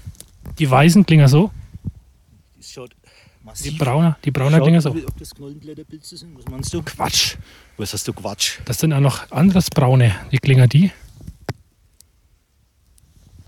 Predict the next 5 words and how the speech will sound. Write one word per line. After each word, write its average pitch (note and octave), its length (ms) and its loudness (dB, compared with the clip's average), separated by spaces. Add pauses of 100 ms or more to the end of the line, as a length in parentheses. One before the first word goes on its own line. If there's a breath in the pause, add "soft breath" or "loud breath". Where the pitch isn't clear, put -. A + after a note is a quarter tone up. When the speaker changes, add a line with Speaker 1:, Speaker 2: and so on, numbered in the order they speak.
(280)
Speaker 1:
Ja, F#2+ 180 -6 (200)
also A#2+ 200 -6
Pilze C#3 380 -2 (420 loud breath)
im B2+ 100 -2
Podcast - 680 -2